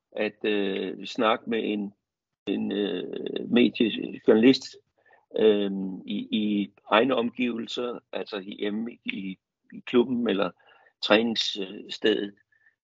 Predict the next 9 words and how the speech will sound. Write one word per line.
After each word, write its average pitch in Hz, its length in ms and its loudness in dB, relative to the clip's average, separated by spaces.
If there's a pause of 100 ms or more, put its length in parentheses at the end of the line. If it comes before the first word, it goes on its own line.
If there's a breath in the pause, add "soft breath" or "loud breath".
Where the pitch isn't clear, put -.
(300)
øh, 98 260 -2 (520)
under 107 220 2
lidt 107 220 0
roligere 117 340 0
forhold, 113 480 0 (920)
med 110 300 0 (840)
halvanden 113 360 -8
måned 107 360 -8
til 95 720 -8